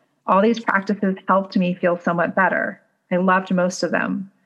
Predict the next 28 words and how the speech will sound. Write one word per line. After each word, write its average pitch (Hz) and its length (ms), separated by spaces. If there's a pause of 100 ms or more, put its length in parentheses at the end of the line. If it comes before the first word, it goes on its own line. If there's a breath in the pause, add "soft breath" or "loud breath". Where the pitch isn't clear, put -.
(320)
What 190 120
I 190 80
didn't 247 320
realize 170 480
until 180 300
later 175 540
was 185 160
that 185 140
I 185 140
had 202 160
become 190 300
dependent 190 640
on 170 140
them. 190 340 (480)
I 196 120
needed 220 420
them 190 180
to 185 100
feel 165 300
good. 165 440 (580)
I 190 40
was 180 200
using 220 420
them 202 240
much 185 300
like 180 240
medication 180 1080
to 190 120